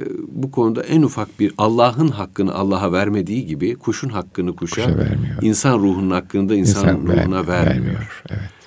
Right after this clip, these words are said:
Speaker 2: Maalesef.
Speaker 1: Ve bizi eziyor.
Speaker 2: Evet.
Speaker 1: Mutsuzlaştırıyor.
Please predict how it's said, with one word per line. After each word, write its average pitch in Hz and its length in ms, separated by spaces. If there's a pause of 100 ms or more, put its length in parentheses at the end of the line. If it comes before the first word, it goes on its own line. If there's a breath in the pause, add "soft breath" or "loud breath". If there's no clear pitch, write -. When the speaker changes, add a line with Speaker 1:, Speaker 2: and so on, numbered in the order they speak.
(160)
Speaker 2:
Maalesef. - 400
Speaker 1:
Ve 120 140
bizi 101 240
eziyor. 87 800
Speaker 2:
Evet. - 120 (540)
Speaker 1:
Mutsuzlaştırıyor. 92 1300